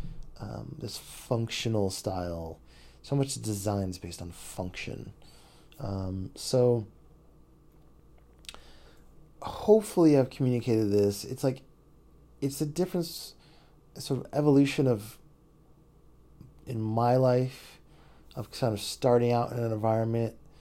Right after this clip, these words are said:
where there was a lot of variety of things, and it was just kind of like, you know, when you gotta do what you gotta do, you know, if you can get,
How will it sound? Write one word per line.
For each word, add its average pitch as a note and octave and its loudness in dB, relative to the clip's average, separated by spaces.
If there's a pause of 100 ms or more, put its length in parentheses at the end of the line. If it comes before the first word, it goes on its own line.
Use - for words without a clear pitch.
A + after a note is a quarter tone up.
(640)
where A2+ 2
there A2+ 4
was A2 0
a A2 2
lot G#2 4
of G#2 2
variety G#2 2
of G2+ 0
things, D3 2
and B2+ 2
it G#2 0
was G2 0
just G2+ -6
kind A#2 -2
of G#2+ -2
like, G2+ -2
you E3+ -2
know, C#3 2 (560)
when B2 0
you C3+ 6 (840)
gotta C#3 4
do C#3 6
what C#3 4
you - -6
gotta B2 6
do, D3 8
you A#2+ 4
know, B2+ 6
if B2 -2
you C3+ 0
can C3 -4
get, C3 6